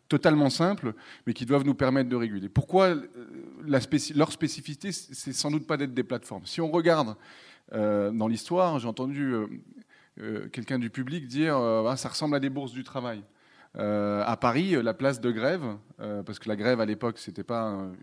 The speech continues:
une exclusivité syndicale, c'était surtout le fait d'être au chômage. La place de grève, c'était la place sur laquelle se rencontraient ceux qui avaient du travail à offrir et ceux qui demandaient du travail. Euh, et ça existe toujours, mais à l'époque, la plateforme, c'était la place de grève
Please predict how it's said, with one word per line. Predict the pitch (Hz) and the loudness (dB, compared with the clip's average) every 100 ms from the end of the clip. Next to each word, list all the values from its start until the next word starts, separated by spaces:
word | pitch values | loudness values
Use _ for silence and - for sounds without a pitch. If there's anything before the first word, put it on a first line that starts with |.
| - | -12
une | 110 | -8
exclusivité | 107 - 113 113 107 107 | -8 -6 -6 -6 -6 -8
syndicale, | 117 117 110 123 | -6 -6 -4 -4
c'était | 107 - | -4 -10
surtout | 92 - - | -12 -12 -14
le | 98 | -10
fait | - | -8
d'être | 98 - 95 | -8 -8 -12
au | |
chômage. | - 113 165 160 - - - - 110 | -6 -2 0 -2 -8 -18 -20 -14 -8
La | 107 | 4
place | 165 151 | 4 4
de | 139 | 2
grève, | 113 139 196 | 2 2 0
c'était | 190 127 135 | -4 -4 0
la | 120 160 | 6 6
place | 160 151 180 196 - | 6 4 4 2 -8
sur | - 147 | -4 -2
laquelle | 147 131 - | 0 -2 -2
se | 156 | 0
rencontraient | 156 151 151 - 131 | 0 0 -4 -4 -4
ceux | - | 0
qui | 156 143 | 2 4
avaient | 123 117 | 4 4
du | 107 | 2
travail | 151 156 143 | 2 4 4
à | |
offrir | 120 - 180 196 160 | 0 0 -2 0 -2
et | 120 | -6
ceux | - 151 | -6 -6
qui | 127 | 0
demandaient | 143 151 156 156 | 0 2 0 -2
du | 135 | -4
travail. | - 120 92 98 _ 110 | -4 -4 -4 -8 _ -10
Euh, | 101 101 95 95 - - - _ _ - | -6 -4 -6 -10 -20 -20 -20 _ _ -10
et | 123 | -8
ça | - | -4
existe | 104 98 160 - | -4 -2 -2 4
toujours, | 139 123 95 | 6 6 2
mais | 101 | 0
à | 98 | -2
l'époque, | 98 139 175 151 | 0 4 6 6
la | 117 | 6
plateforme, | 135 - 127 165 | 4 4 4 4
c'était | 165 127 139 | 0 0 4
la | 135 | 4
place | 139 120 | 4 2
de | 135 | 2
grève | 117 110 | 2 0